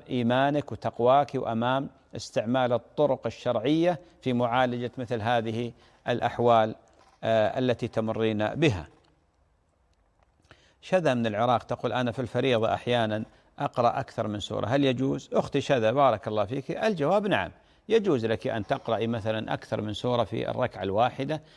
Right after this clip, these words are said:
لكن على أن لا تكون عادة مستمرة، لأنه ما ثبت عن النبي عليه الصلاة والسلام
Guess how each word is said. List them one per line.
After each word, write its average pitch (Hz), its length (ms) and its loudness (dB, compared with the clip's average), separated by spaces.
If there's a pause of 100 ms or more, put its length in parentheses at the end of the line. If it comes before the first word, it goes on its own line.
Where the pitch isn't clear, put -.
(180)
لكن 139 360 -2
على 135 280 0
أن 156 60 0
لا 165 140 2
تكون 147 420 -4
عادة 127 360 0
مستمرة، 117 720 -2 (480)
لأنه 117 180 -2
ما 156 140 2
ثبت 135 320 0
عن 120 160 0
النبي 113 320 0
عليه 120 180 0
الصلاة 113 440 0
والسلام 113 560 -2